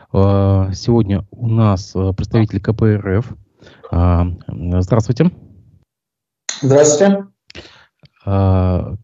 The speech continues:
Speaker 1: г-, г-, господин Хафизов, скажите, пожалуйста, вот мы с вами как бы встречались в последний раз уже где-то в декабре у нас в студии. А, с этого времени прошло очень много времени, но на самом деле произошли кадровые, а, как бы перестановки.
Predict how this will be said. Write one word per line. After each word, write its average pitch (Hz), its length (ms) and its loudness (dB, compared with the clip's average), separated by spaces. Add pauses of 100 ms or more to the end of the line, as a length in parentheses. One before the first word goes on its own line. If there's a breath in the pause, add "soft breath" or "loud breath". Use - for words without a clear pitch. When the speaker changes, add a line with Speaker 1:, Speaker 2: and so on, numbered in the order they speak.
Speaker 1:
г-, 92 220 -6 (240)
г-, 107 100 -6
господин 101 420 -2
Хафизов, 135 440 0
скажите, 123 320 -6
пожалуйста, 131 480 0
вот 101 140 -8
мы 127 200 -2
с - 100 -10
вами 123 200 0
как 113 120 -4
бы 117 100 -6
встречались 123 380 0
в - 60 -20
последний 127 320 0
раз 120 240 -4
уже 110 160 0
где-то 110 280 -4
в 107 60 -6
декабре 123 420 2
у 175 60 4
нас 117 160 2
в - 80 -14
студии. 87 580 -2 (560 soft breath)
А, 90 220 0
с - 120 -4
этого 131 200 2
времени 127 400 2 (220)
прошло 127 280 -4
очень 123 140 -8
много 127 200 -2
времени, 160 340 0
но 107 200 0
на 123 60 0
самом 127 220 -2
деле 120 240 0 (920)
произошли 117 440 -2
кадровые, 123 580 -4 (500 soft breath)
а, 95 280 -2
как 101 140 -10
бы 101 100 -2
перестановки. 127 580 0